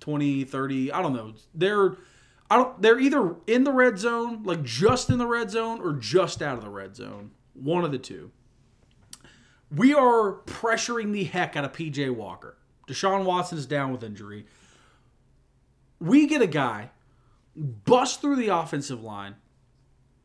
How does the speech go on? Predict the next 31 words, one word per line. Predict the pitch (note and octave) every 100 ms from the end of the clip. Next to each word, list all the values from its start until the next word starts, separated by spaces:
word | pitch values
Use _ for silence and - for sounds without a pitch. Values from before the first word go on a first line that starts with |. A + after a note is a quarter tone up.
| _ _
takes | - A#3 C#4+ -
down | A3+ G#3 F3
P | G3+
J | D#3+ D3+
Walker, | C3 A#2+ A#2 A#2+ A#2 _ _ _ _ _ -
fumbles | D4 D4+ D4 -
the | C4
football, | - C#3+ - B2 A#2 A2+ _ _ _ -
it's | C#4+ C#4+
a | C4+
turnover, | F3+ D3 C3+ C3 B2+ B2 A#2+ _ _
Browns | C#3 D3+ G#3 B3+ C4+ A3+
are | A3
out | G3+ G3+
of |
timeouts, | - F3+ F3 C3+ B2 A#2+ - - _ _ _ _ _ C#3+
game | B2+ D#3+ G3 E3
over, | C3 B2+ B2 A#2+ A#2 _ _
the | A#2+ C#3+ D3
Indianapolis | D#3 C#3 B2+ B2 A#2+ A#2
Colts | - A2 -
have | G#2 G2
won. | E2+ A2 _ _ _ _ - - _ _ _ _ _ _ _ _ _ _ -
But | D#4+
wait, | C4+ D#4+ - - _ _ _ _ _ _ _ _ _ -
a | D#4+
little | F#4+ D#4+
tiny | - F4 F4 D4+
piece | D#4 D4+
of | C4
yellow | G#3+ A#3+ G3+ B2+ A2